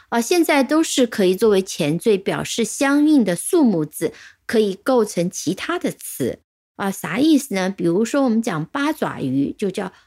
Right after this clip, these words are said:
octopus，octo 是表示八，啊，八个爪子的鱼，八爪鱼，octopus 就是章鱼。那比，再比如说 decade，啊，decade 是指一个十年。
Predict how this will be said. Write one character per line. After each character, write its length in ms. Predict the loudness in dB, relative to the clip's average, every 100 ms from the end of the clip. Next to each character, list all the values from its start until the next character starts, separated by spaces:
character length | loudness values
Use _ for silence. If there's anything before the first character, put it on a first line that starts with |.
| _ _
octopus，octo 1900 | -4 -4 -2 0 0 -2 -8 -8 -12 -14 -20 -20 _ -4 -4 0 0 0 -2 _ _ _
是 480 | -10 -2 2 2 -2 _ _ _
表 180 | -4 -4
示 200 | -4 -4
八， 420 | -4 0 0 -2 -6 -2
啊， 260 | 0 0
八 180 | 0 2
个 120 | 4
爪 240 | 4 2 -2
子 160 | -2
的 80 | 2
鱼， 220 | 2 0
八 280 | -4 -2 -2
爪 240 | -2 -2 -2
鱼， 240 | -4 -4 -6
octopus 760 | -8 -4 -6 -4 -4 -6 -6 -16 -20 _ _
就 140 | -6
是 100 | -6
章 400 | -6 -2 4 6
鱼。 340 | 4 4 2 0 _ _ _ _ _ _ -2
那 180 | 2
比， 220 | 2 -2 -2
再 180 | 2 2
比 120 | 4
如 180 | 4 2
说 440 | 2 2 2 -2 _ _ _
decade， 540 | 0 0 0 0 0 -4
啊， 180 | -4 -2
decade 1040 | 0 -2 0 2 2 2 -6 0 2 2
是 200 | 2 0
指 180 | -2 0
一 120 | -2
个 180 | 0 -2
十 380 | -2 -4 -4 0
年。 380 | 2 2 -2